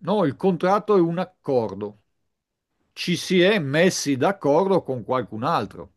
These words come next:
no? Ma non così in astratto, no? Eh,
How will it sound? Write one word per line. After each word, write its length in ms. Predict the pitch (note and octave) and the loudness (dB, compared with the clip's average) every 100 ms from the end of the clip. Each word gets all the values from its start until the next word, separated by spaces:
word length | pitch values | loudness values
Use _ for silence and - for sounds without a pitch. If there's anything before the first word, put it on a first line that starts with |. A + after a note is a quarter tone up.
| - | -10
no? 280 | C#3 D#3+ _ _ _ _ _ _ _ _ _ _ _ _ _ | -8 -8 _ _ _ _ _ _ _ _ _ _ _ _ _
Ma 140 | - D3 | -6 2
non 260 | G#3+ A3 | 4 4
così 600 | D#3+ E3 C3 F3 C3 - | 4 2 4 4 2 -2
in 100 | C3+ | -4
astratto, 680 | C#3 - E3 C#3 A2+ F#2+ - _ _ | -2 0 0 0 -2 -8 -12 _ _
no? 260 | - E3+ E3+ _ - _ _ _ _ - - | -8 -8 -8 _ -20 _ _ _ _ -20 -12
Eh, 580 | C3+ B2 A#2 A2 G#2+ | -4 -2 0 -2 -4